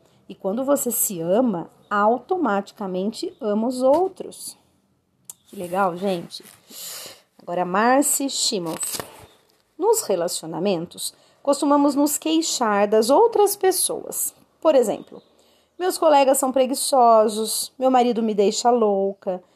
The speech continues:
meus filhos são difíceis. Nós sempre nos concentramos no outro. Mas, para que os relacionamentos funcionem, precisamos nos concentrar naquilo que apreciamos no outro, não naquilo do que estamos nos queixando.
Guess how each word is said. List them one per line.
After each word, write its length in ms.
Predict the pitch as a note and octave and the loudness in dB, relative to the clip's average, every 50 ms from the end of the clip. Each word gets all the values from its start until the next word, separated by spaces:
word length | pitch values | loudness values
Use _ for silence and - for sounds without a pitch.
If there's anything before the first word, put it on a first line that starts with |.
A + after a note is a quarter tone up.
| _ _ - | _ _ -4
meus 180 | D#4 D#4 E4+ E4+ | 0 0 0 0
filhos 280 | - C#4+ A#3 B3+ B3+ - | 0 -4 -2 -2 -4 -4
são 160 | A#3 G#3 G#3 | -4 -4 -4
difíceis. 1120 | G3 C4 B3+ - - A#3 A3 A3 G#3+ G#3+ G#3 G3 - - - F#3+ - - - - - - _ _ _ _ _ _ _ _ _ _ _ - | -4 -4 -6 -8 -8 -6 -6 -4 -4 -4 -4 -4 -6 -6 -8 -8 -12 -12 -10 -12 -12 -12 _ _ _ _ _ _ _ _ _ _ _ -4
Nós 180 | D4 E4 E4 | -2 0 0
sempre 260 | E4 A4 A#4+ A4 F#4+ D4 | 2 0 0 2 2 0
nos 180 | B3 B3 - | 0 0 -4
concentramos 760 | - F#3+ G3 - - G3+ - - A#3 A3+ G#3+ G#3 F#3+ G3 - | -6 -10 -10 -10 -12 -12 -4 0 2 2 2 0 -2 -6 -6
no 160 | - A3+ B3 C4+ | -6 -2 0 4
outro. 640 | C4 C4 C4 B3+ B3 B3 - _ - - D#3 D#3+ _ _ _ _ _ _ _ _ _ _ _ _ _ _ _ - | 4 6 6 6 4 2 -4 _ -20 -20 -20 _ _ _ _ _ _ _ _ _ _ _ _ _ _ _ _ -14
Mas, 420 | G3+ F#3+ F3+ E3 D#3+ E3+ - - | -10 -8 -8 -6 -8 -8 -10 -8
para 220 | - - F#3 F#3 F#3+ | -2 0 2 2 2
que 120 | F#3+ A3 | 0 -4
os 120 | G3+ G3+ - | -8 -6 -2
relacionamentos 880 | - D4 E4+ F#4+ F4+ - F4 E4 D#4+ C#4+ G#3+ G3 G3 - G3 G3 - - | 0 2 2 2 0 0 -2 -2 0 0 0 -2 -4 -6 -8 -12 -12 -12
funcionem, 800 | - - E3 F3+ - - - G3 G#3 G3+ F#3 F3 E3 - - _ _ | -14 -14 -16 -14 -12 -10 -6 -4 -2 -2 -2 -4 -6 -8 -12 _ _
precisamos 600 | - G3+ G#3+ G#3 A3 G#3 A3 A3+ A3+ A3+ A#3 A3 | -6 -4 -4 -2 0 0 0 0 0 0 -4 -4
nos 160 | A3 G3+ - | -6 -8 -8
concentrar 720 | - - F#3 F#3 F3+ - F3 E3 F3 - F#3+ G3+ G3+ F#3 F#3 | -8 -8 -8 -8 -8 -10 -10 -10 -6 0 2 2 4 2 2
naquilo 420 | F3+ F#3 F#3 - - B3 A#3 B3 A#3+ | 0 -4 -8 -8 -10 -8 -8 -8 -8
que 100 | - A3 | -8 -8
apreciamos 960 | G#3+ - A3 A3 - - - C#4+ C4 A#3+ B3+ C#4 D4 C4 A3+ G3 F#3+ F#3 F#3 | -6 -4 -4 -4 -4 -2 0 2 4 4 4 4 4 2 2 -2 -2 -6 -6
no 100 | F#3 F3+ | -8 -8
outro, 560 | F3+ F3+ F3 E3 D#3+ E3+ - _ - E3 E3 _ _ _ _ _ _ _ _ _ - | -6 -4 -4 -4 -6 -8 -10 _ -16 -16 -16 _ _ _ _ _ _ _ _ _ -6
não 320 | B3 C#4 F#4 A#4+ C5 A#4+ | 0 2 4 4 4 4
naquilo 440 | G#4 F#4 F4 - - C4+ B3 A#3+ A#3 | 4 2 0 0 -4 -2 0 0 0
do 140 | G3 A#3 A3+ | 0 -2 -6
que 140 | - A3+ | -6 -10
estamos 420 | G#3+ - - G3+ F#3+ G3 G3 F#3+ F#3+ | -10 -6 -2 -2 -2 -2 -4 -6 -6
nos 160 | F#3+ F#3 - | -8 -10 -10
queixando. 680 | - F#3+ F#3 - - - - - - - - - E3 | -10 -12 -12 -10 -10 -12 -12 -12 -14 -16 -18 -20 -20